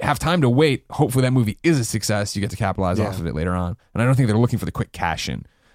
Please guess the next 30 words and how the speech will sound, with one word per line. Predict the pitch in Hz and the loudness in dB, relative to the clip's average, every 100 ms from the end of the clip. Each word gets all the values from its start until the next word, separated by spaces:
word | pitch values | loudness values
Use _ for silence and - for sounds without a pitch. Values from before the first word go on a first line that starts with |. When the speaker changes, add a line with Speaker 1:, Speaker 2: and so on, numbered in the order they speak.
| - | -2
Speaker 1:
I, | 131 123 | 0 2
you | 127 | 2
do | 131 160 | 4 4
figure | - 135 131 | 4 2 4
that | 117 104 | 2 2
they'll | 104 | 0
have | 110 107 | 2 2
the, | 110 | 0
Ba-, | - | -2
they're, | 101 95 | -2 -2
they're | 95 | 0
gonna | 110 104 | 0 0
show | - 110 104 101 - _ _ - | 2 4 4 2 -2 _ _ -2
on | 120 | 0
the | 117 | -2
f-, | - | -2
show | - 143 | 0 2
floor | 123 170 165 | 4 4 4
for | 120 | 4
sure, | - 107 107 - _ | 2 2 0 -4 _
the | 110 | 0
Batman | 113 104 117 | 2 4 2
Arkham | 104 101 | 2 0
Collection. | - 117 120 - 92 98 _ _ _ _ _ _ _ _ | 2 2 0 -2 -6 -8 _ _ _ _ _ _ _ _
That | 135 135 131 139 | 0 2 2 2
leaves | 131 | 0
the | 107 | 2
door | 117 117 | 2 4
open | 117 110 107 | 2 2 0
of, | 98 101 101 | 0 -2 -6